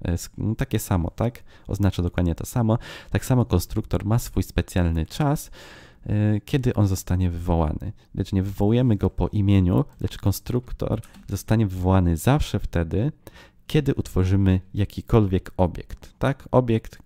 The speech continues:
wewnątrz klasy, której konstruktor istnieje. Bo teraz utworzyliśmy tylko klasę i ten konstruktor jest co prawda w tej klasie, ale jak już powiedziałem, klasa jest tylko pewnym przepisem,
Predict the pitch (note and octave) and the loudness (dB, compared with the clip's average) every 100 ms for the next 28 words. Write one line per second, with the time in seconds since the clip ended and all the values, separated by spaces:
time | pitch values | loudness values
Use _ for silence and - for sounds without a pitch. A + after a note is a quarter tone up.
0 | - F#2 F#2 F#2 - G#2 F#2 - - - | -8 -2 0 0 0 0 0 -2 -4 -2
1 | E2+ E2+ - F#2 - E2+ - - - - | -2 -2 -4 -6 -4 -8 -4 -6 -6 -8
2 | - - - - - - D#3 - - G#2+ | -8 -8 -16 -14 -4 2 2 2 -2 0
3 | G2 F#2 A2+ - G2 C3+ - A#2+ - C3+ | 0 0 -2 -2 -2 -2 -2 -2 0 0
4 | - - B2+ - C3 D#3 - - - E3 | -2 -6 -4 -2 0 0 -2 -6 -2 0
5 | F3 - - - - - E2+ E2 E2+ E2 | -2 -4 -20 -12 -6 0 0 0 -2 -4
6 | - C2+ - - - - - - - C#3 | -6 -8 -4 -4 -4 -8 -20 -12 0 2
7 | C3 A2+ - G2 F2 F2 D#3 - C3+ - | 2 0 0 0 0 0 -2 0 -2 -4
8 | C3 A2 - A2+ G2 F2+ - - - - | -4 -2 2 2 2 0 -2 -2 -2 0
9 | A2+ | 0